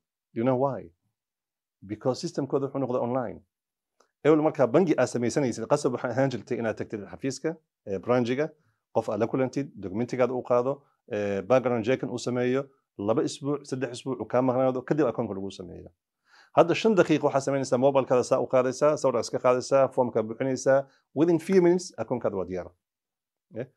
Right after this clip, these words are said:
taa micnaheedu waa maxay? Dad badan oo shaqada qaban lahaa meesha ka baxeen. Een, waxaan tegay maalin dhexdaa dukaan la dhaho Uniqlo oo Japanese ah, laakiin adduunka oo dhan meelo badan ay ku leeyihiin. Eh, alaabtaada soo qa-, dhar u iibiyaa, dharkaada soo qaadanaysaa, waxaa saaraysaa, macnaha,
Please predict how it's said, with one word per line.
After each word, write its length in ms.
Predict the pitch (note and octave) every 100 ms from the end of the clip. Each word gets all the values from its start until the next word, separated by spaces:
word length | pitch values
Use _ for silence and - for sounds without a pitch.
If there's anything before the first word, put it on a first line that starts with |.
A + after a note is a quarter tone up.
| _ _ -
taa 140 | C3
micnaheedu 320 | B2+ C#3 C3+
waa 100 | C3+
maxay? 200 | C3 C3
Dad 180 | A#2+ F3
badan 160 | E3+ E3+
oo 100 | C3+
shaqada 380 | - D3+ D3
qaban 300 | - B2+ C#3+ B2
lahaa 300 | A2 C#3 -
meesha 240 | A#2+ A2+
ka 80 | -
baxeen. 360 | F2 - D#2+ D2+ _ _ _ _ _ _ _ _ _ -
Een, 280 | A#2 A2+ A#2+
waxaan 200 | - C#3
tegay 180 | C#3 C3
maalin 200 | B2+ C3
dhexdaa 260 | A#2 A#2 A2
dukaan 220 | A#2+ B2
la 60 | A2
dhaho 180 | A2
Uniqlo 560 | G#2 A2+ A#2 G2 F2 F2 _ G2+
oo 160 | F#2+
Japanese 440 | F#2 F#2+ G#2+ B2 -
ah, 180 | C3+ C#3+ _
laakiin 380 | G#2 G2+ A2+ G#2 -
adduunka 320 | G#2 B2+ B2
oo 20 |
dhan 100 | A2+
meelo 160 | G#2+ A2
badan 180 | G#2+ G2
ay 40 |
ku 100 | G2
leeyihiin. 360 | G2 E2+ F#2 F2 _ _ _ _ _ -
Eh, 240 | A#2 A2 G#2+
alaabtaada 440 | A#2 C#3 E3 C3+ A2+
soo 160 | B2
qa-, 220 | A#2 A2+ -
dhar 100 | C#3
u 80 | A#2
iibiyaa, 380 | G2 F2 F2+ A2 _ _ _ -
dharkaada 320 | B2 B2+ G#2+
soo 160 | - A2+
qaadanaysaa, 560 | G#2 F#2+ F#2 - C#3 - _ _ _ _ _
waxaa 220 | A#2+ - A#2
saaraysaa, 680 | D3+ D#3+ B2+ - A#2+ A#2+ A2+
macnaha, 280 | G#2 A2+